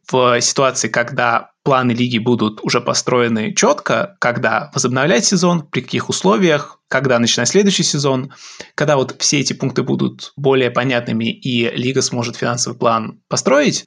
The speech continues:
понять после всего этого, подходит ли структура текущего коллективного соглашения под ситуацию с, э, карантином. Если лига и профсоюз поймут, что не работают все эти механизмы,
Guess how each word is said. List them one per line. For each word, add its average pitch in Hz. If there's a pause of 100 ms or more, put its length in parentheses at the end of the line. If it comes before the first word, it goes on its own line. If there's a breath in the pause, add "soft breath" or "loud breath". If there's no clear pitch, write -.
(140)
понять 143 (180)
после -
всего 151
этого, 170
подходит 143
ли 117
структура 143
текущего 131
коллективного 127
соглашения 143
под 185 (140)
ситуацию 139
с, -
э, 120
карантином. 123 (120)
Если 127
лига 139
и 123
профсоюз 127
поймут, 127
что 120
не 131
работают 120
все -
эти -
механизмы, 196